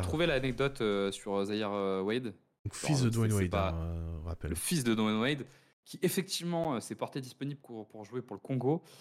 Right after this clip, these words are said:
Speaker 1: Euh, parce que l'ancien nom du Congo, c'est le Zaïre et que c'est le, son, que c'est, en fait, c'est son, c'est son prénom.
Speaker 2: Putain.
Speaker 1: Et du coup, il trouvait ça bien de pouvoir jouer pour une équipe qui est son prénom.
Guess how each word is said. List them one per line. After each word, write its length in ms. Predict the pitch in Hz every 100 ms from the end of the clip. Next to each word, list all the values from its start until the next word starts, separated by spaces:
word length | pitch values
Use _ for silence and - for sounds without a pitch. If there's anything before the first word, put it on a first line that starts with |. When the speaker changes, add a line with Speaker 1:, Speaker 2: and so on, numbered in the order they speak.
| - _ -
Speaker 1:
Euh, 360 | 101 101 101 101
parce 200 | 127 131
que 120 | 175
l'ancien 300 | 151 156 160
nom 120 | 156
du 160 | 131 131
Congo, 280 | 131 131
c'est 140 | 160 120
le 60 |
Zaïre 340 | 107 139 139 127
et 60 |
que 120 | 98 104
c'est 220 | - 120
le, 80 | 107
son, 500 | - 104 101 98 98
que 80 | 104
c'est, 260 | - 95
en 80 | 92
fait, 140 | 90 127
c'est 100 | -
son, 140 | 107 -
c'est 160 | -
son 120 | 104 101
prénom. 240 | - 131
Speaker 2:
Putain. 120 | 143 -
Speaker 1:
Et 100 | 95
du 80 | 95
coup, 240 | - 143
il 60 | 131
trouvait 260 | 98 101
ça 180 | 101 113
bien 280 | 104 113 139
de 160 | 127 95
pouvoir 340 | - 107 113
jouer 200 | 110 120
pour 140 | 123
une 80 | 104
équipe 160 | 98 -
qui 100 | -
est 20 |
son 120 | 98
prénom. 300 | 101 104 104